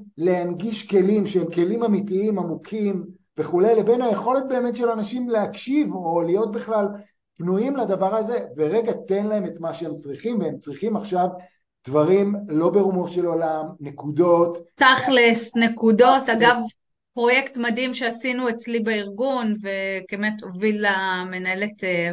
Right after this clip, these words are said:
Speaker 2: פיתוח ארגוני אצלי, אה, זה ממש, באנו ואמרנו, "עומס קוגניטיבי זה too much, בוא נוציא כל יום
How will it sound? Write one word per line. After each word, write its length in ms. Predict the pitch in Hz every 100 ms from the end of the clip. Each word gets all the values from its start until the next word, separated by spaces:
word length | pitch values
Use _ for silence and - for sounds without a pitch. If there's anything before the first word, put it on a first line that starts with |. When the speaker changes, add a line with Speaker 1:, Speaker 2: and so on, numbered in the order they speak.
| 175
Speaker 2:
פיתוח 300 | 180 196 202
ארגוני 440 | 185 185 202 247
אצלי, 420 | 269 - 226 233 226 - - - -
אה, 440 | 185 190 190 190 190
זה 140 | 220
ממש, 480 | 214 240 262 - - _ _ -
באנו 320 | 233 302 339 226
ואמרנו, 520 | 214 202 214 262 277 269
"עומס 440 | 294 302 320 311 247 233 - _ _
קוגניטיבי 580 | 254 226 226 233 277 262
זה 100 | 214
too 280 | - 277
much, 280 | 254 269 - - - _ _ -
בוא 160 | 214 403 480
נוציא 240 | 466 403 403
כל 260 | - 320 294
יום 280 | 262 269